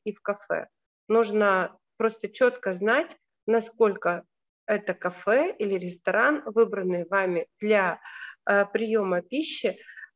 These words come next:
э, по стандартам, по отзывам соответствует, э, тем технологиям, которые мы сейчас озвучивали. И если это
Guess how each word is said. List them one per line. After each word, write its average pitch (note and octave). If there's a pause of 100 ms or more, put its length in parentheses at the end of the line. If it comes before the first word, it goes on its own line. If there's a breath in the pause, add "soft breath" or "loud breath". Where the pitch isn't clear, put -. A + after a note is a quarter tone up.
э, F#3+ (120)
по G#3+
стандартам, A3+ (140)
по G3
отзывам A#3
соответствует, A3 (540 soft breath)
э, G3+
тем G#3
технологиям, G#3+
которые B3
мы F#3+
сейчас F#3+
озвучивали. E3
И F#3
если G#3
это F3